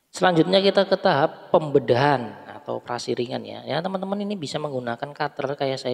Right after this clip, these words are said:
gini. Langsung aja di black. Terus dikeluarkan isinya ya. Tapi tetap harus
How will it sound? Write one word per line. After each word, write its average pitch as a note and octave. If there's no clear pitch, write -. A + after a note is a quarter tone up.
gini. A#2
Langsung F3+
aja F3+
di F3+
black. B2+
Terus -
dikeluarkan D3
isinya D#3
ya. A2+
Tapi -
tetap G#3
harus -